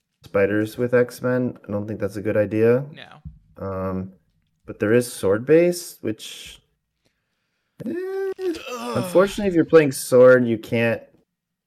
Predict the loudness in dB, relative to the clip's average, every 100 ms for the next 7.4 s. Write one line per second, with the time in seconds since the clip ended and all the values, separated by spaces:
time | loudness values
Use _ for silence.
0 | _ _ 0 2 2 0 2 4 4 4
1 | -2 -10 -12 -20 -20 _ _ -2 -2 -2
2 | -4 -4 -4 -12 _ -6 -2 2 0 0
3 | -2 0 2 2 0 -6 -4 -2 -2 -6
4 | -8 -8 -2 -2 -2 -6 -8 -4 -4 -2
5 | -2 -2 -2 -2 0 -2 -6 _ _ _
6 | -20 -20 _ _ _ _ _ _ _ _
7 | -10 -2 0